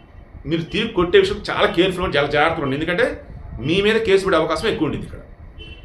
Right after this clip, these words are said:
తర్వాత ఒకవేళ ఆడవాళ్ళు తప్పుడు కేసు పెట్టారని మీకు స్ట్రాంగ్‌గా నమ్మకం ఉంది, మీ దగ్గర ప్రూఫ్ ఉంటే కోర్టుని అప్రోచ్ ముందస్తు బెయిల్ కోసం. ఇక లావణ్యకి నేను సపోర్ట్ కాదు, రాజ్ తరుణ్కి నేను సపోర్ట్ కాదు. మొత్తంగా ఈ విషయంలో శేఖర్ భాష కూడా అంటున్నట్టుగా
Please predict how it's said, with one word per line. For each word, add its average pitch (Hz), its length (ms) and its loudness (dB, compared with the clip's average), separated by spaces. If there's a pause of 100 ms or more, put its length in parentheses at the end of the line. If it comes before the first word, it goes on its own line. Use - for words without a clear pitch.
(120)
తర్వాత 143 360 2 (880)
ఒకవేళ 185 240 4 (140)
ఆడవాళ్ళు 202 360 6
తప్పుడు 202 340 2
కేసు 190 220 4
పెట్టారని 180 480 0 (140)
మీకు 151 220 -2 (260)
స్ట్రాంగ్‌గా 170 500 2
నమ్మకం 170 300 -2
ఉంది, 185 120 -4
మీ 156 100 2
దగ్గర 151 200 0
ప్రూఫ్ 170 220 2
ఉంటే - 200 -2
కోర్టుని 165 240 0
అప్రోచ్ 156 300 -6
ముందస్తు 156 320 -2
బెయిల్ 135 220 2
కోసం. - 220 -12 (720)
ఇక 131 80 -2 (100)
లావణ్యకి 190 400 4
నేను 196 120 0
సపోర్ట్ 180 240 -2
కాదు, 202 180 0
రాజ్ 175 180 4
తరుణ్కి 185 200 -4
నేను 185 140 -2
సపోర్ట్ 147 320 -2
కాదు. - 120 -12 (520)
మొత్తంగా 190 320 0 (100)
ఈ - 20 4 (100)
విషయంలో 170 420 0 (160)
శేఖర్ 165 320 0
భాష 170 200 4
కూడా 151 140 4
అంటున్నట్టుగా 135 480 -2